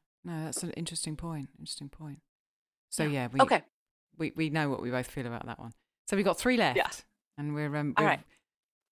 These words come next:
Speaker 1: we're over an hour, so we're gonna go through the
Speaker 2: What?
Speaker 1: last three. Yeah, I
Speaker 2: <laughs> Okay.
Speaker 1: know.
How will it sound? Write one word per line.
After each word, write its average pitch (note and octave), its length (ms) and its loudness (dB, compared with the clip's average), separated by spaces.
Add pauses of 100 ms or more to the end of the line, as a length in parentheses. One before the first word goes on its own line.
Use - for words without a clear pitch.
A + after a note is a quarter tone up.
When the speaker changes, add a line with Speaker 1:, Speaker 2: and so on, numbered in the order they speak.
Speaker 1:
we're D#3 260 -2
over F#3+ 260 4
an D#3+ 80 0
hour, A#2+ 280 0
so - 160 -6
we're D3+ 60 -2
gonna F3+ 180 0
go F3 120 4
through G#3+ 160 0
the G3 120 2
Speaker 2:
What? E3 160 6
Speaker 1:
last - 160 6
three. A2+ 500 -6 (320)
Yeah, F3+ 240 4
I F3 60 0
Speaker 2:
<laughs> F#3+ 80 2
Okay. G3 40 6 (160)
Speaker 1:
know. E3+ 60 -2